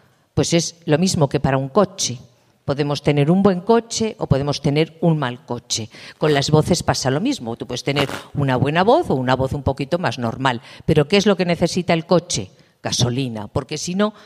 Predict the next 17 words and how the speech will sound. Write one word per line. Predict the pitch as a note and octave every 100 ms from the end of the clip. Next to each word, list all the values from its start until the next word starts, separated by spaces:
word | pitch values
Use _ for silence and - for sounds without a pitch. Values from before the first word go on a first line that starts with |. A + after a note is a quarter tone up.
| -
por | - E3
mucho, | F#3 F#3 G3 E3+ E3 D#3+ D#3 D#3 D3+ D3+ D#3
por | E3
una | E3+ E3
higa | E3 D#3+
muy | D#3+ D#3
grande | D3+ D3+ D3
que | D3
tengas, | D#3+ D#3+ E3+ - _
el | D#3+
coche | E3 D#3+ -
no | C3 B2+
se | -
mueve. | A#2 A2 G#2 A2+ - - -
Pues | F3+ D#3+
la | E3 D#3
voz, | G3+ B3 -